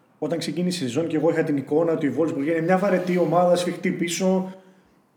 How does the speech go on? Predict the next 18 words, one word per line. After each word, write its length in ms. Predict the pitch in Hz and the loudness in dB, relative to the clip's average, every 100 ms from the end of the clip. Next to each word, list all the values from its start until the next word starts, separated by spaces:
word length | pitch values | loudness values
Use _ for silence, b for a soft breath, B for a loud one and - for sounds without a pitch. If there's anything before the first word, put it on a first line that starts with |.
| _ _ - | _ _ -6
σιγά 220 | - 202 | -2 2
σιγά 360 | 214 196 233 233 | 2 2 2 2
έτσι 220 | 220 220 | 2 4
έπαιζε 280 | 214 196 143 | 4 4 2
τότε. 340 | 131 127 127 131 | -2 -2 -4 -4
Ξαφνικά 460 | - 170 170 202 | -4 -2 0 0
τώρα 180 | 233 220 | 2 2
τις 140 | 220 - | 2 0
τελευταίες 300 | 170 214 190 | -2 0 0
αγωνιστικές 340 | 185 175 180 | 0 0 0
βλέπω 160 | 208 196 | 0 0
κάτι 200 | 190 - | -2 -2
τελείως 280 | 190 190 | 0 2
διαφορετικό. 720 | 160 123 123 120 143 190 185 B B B B | 2 0 -2 -2 0 0 0 B B B B
Έχει 160 | 170 175 | -6 -2
βγει 120 | 185 | 0
στην 140 | - 160 | 0 0
επίθεση. 540 | - 160 175 190 220 | 0 0 -2 0 -2